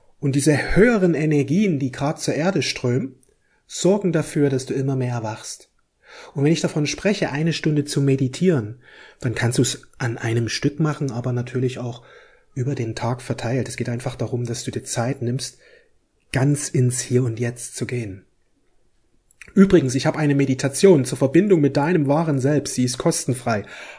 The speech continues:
Auf robbiealtwein dot com findest du diese und kannst du die downloaden und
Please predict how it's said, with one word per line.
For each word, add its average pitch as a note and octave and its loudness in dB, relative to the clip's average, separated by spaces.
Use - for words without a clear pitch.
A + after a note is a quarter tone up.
Auf C#3 2
robbiealtwein B2+ -2
dot A#2+ -6
com D3 -4
findest D#3 -2
du D3+ 0
diese D3 -2
und B2+ -6
kannst B2+ -4
du C3 -6
die B2 0
downloaden C#3 0
und A2+ -8